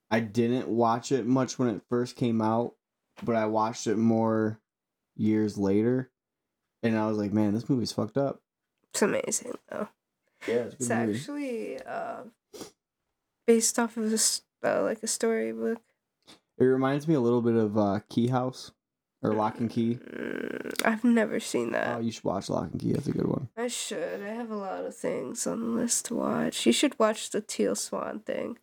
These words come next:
Speaker 1: I do need to watch that.
Speaker 2: It's called The Deep End.
Speaker 1: Yeah, we, we found it together.
Speaker 2: Yeah. Oh, yeah, we did.
Speaker 1: Yeah, you were here.
Speaker 2: I'm sorry.
Speaker 1: We tried to watch it, but it wouldn't, uh, we didn't have Hulu.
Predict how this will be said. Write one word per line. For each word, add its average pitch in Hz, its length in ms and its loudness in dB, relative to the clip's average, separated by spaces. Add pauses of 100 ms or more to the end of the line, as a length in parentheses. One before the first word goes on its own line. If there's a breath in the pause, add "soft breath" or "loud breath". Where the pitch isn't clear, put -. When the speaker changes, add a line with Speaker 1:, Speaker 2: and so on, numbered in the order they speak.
(140)
Speaker 1:
I 104 100 -2
do 92 160 0
need 90 180 2
to 90 80 0
watch 95 280 0
that. 92 200 0
Speaker 2:
It's - 100 -4
called 208 300 -4
The 214 100 0
Deep 202 360 -4
End. 110 380 -4 (160)
Speaker 1:
Yeah, 101 200 -2
we, 98 200 -2 (120)
we 101 200 2
found 101 280 0
it - 100 -4
together. 101 440 0 (540)
Speaker 2:
Yeah. - 280 -2 (460)
Oh, 262 120 10
yeah, 269 280 6
we 220 120 -2
did. 214 400 -2
Speaker 1:
Yeah, 131 160 0
you 110 160 2
were 110 80 2
here. 107 320 0
Speaker 2:
I'm 117 220 -8
sorry. - 480 -4
Speaker 1:
We 131 100 2
tried 131 240 -2
to 127 100 0
watch 107 320 0
it, 104 220 0
but 110 80 2
it 107 80 4
wouldn't, 107 320 2 (100)
uh, 95 520 0
we 107 100 6
didn't 107 160 4
have 98 120 2
Hulu. 101 360 2